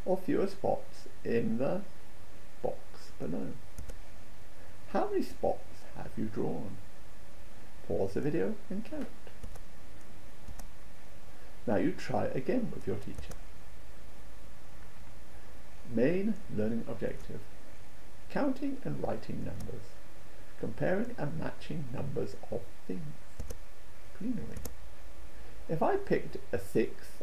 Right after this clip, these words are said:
and the dice said more, how many cubes could I put in the other box? Pause the video and discuss with your teacher. What other number could I put there? Pause the video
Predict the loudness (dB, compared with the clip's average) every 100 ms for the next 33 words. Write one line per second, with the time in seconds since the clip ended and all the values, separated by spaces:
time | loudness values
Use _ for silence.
0 | 0 0 2 2 2 2 0 2 2 2
1 | 2 2 2 2 0 0 0 0 0 0
2 | 0 2 2 2 2 2 0 0 2 2
3 | 2 0 0 0 0 0 0 0 0 0
4 | 4 4 2 0 0 0 0 0 0 0
5 | -2 -2 -2 -2 -2 0 0 0 0 0
6 | 0 0 0 0 0 0 0 0 0 0
7 | 2 2 2 2 0 -2 -2 -2 -2 -2
8 | -2 -2 -2 0 0 0 -2 -2 -2 0
9 | -2 -2 -2 -2 -2 -2 -2 -2 0 0
10 | 0 0 0 -2 -2 0 -2 -2 -2 0
11 | 2 2 2 0 2 2 2 2 0 0
12 | 0 0 0 2 2 0 0 0 0 0
13 | 0 0 0 0 0 0 0 0 0 0